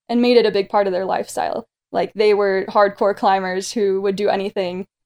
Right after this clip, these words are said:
you know, to go on trips, and they would talk about the climbing they were doing, like alpine climbing and trad climbing.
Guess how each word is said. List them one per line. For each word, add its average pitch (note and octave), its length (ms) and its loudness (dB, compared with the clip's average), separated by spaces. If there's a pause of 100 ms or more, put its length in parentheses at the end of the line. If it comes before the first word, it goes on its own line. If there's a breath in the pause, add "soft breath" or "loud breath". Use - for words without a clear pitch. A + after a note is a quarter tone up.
you G3+ 120 -4
know, F#3 160 -2
to G3+ 140 -6
go F#3+ 240 2
on F#3 120 0
trips, G#3 540 -2
and G3 240 -6
they G3+ 80 0
would G3 140 0
talk G3 260 -2
about F3+ 400 -2
the G3+ 60 -4
climbing G3 340 -4
they F#3+ 120 -4
were F3+ 80 -4
doing, F3+ 460 -4
like - 180 -10 (320)
alpine A3+ 340 2
climbing G3+ 520 0
and F#3+ 100 -8
trad G#3+ 280 2
climbing. F#3+ 540 -4